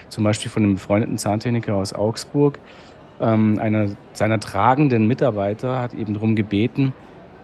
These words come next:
weil er halt im Zuge eines Hauskaufs ein bisschen von Augsburg weg ist,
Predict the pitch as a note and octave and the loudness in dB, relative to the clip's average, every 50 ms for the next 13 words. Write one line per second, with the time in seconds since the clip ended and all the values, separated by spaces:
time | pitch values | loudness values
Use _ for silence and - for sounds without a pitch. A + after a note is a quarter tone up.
0 | - - - - - - - - A#2 G#2+ G#2 G2+ F#2+ G2 F#2 - G#2 F#2+ - - | -20 -20 -20 -20 -18 -8 -2 2 4 4 4 4 4 2 0 -4 -8 -8 -6 -4
1 | B2 A#2+ G#2+ F2 F#2 F#2+ F2 - - - F2+ G#2 - - - - - A#2+ A#2 A#2+ | 0 0 0 0 -2 -4 -6 -8 -8 -4 -2 -2 -2 -2 -4 -6 -4 -2 0 0
2 | B2 - - - - - - - - - - - A2+ A#2+ A2 - A2+ G#2+ - G2 | 0 -2 -4 -10 -10 -12 -16 -20 -20 -14 -6 -4 -2 0 0 0 -2 -2 -4 -4
3 | - - G2+ G#2 G#2+ G#2+ - - - - G#2 F2 F#2 G2+ G#2+ A#2 - - D3 D3 | -4 -4 -4 -4 -4 -4 -8 -10 -8 -6 -6 -4 0 0 0 0 0 0 0 0
4 | D3+ - - - | 0 0 -6 -10